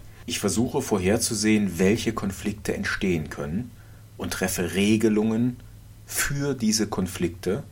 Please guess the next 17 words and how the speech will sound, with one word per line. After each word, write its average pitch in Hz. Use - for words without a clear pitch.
in 107
dem 131
Moment, 123
wenn 87
noch 90
keine 110
Emotionen 101
im -
Spiel -
sind. -
Ein -
Beispiel 113
für -
so 95
eine 104
frühzeitige 107
Konfliktregelung 80